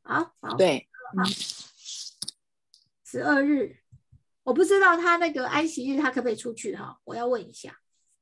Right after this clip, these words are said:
Speaker 2: 那，那个时候已经过了，已，是，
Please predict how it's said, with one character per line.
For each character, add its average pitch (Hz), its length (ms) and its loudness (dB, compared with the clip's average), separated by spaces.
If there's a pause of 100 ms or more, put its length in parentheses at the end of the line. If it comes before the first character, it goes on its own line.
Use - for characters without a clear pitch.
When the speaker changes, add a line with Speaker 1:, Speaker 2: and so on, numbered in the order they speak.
(920)
Speaker 2:
那， 247 240 2 (160)
那 269 180 8
个 262 120 8
时 196 160 4
候 214 240 4
已 175 80 -2
经 208 180 0
过 202 220 4
了， - 140 -4 (160)
已， 170 220 -4
是， 190 400 4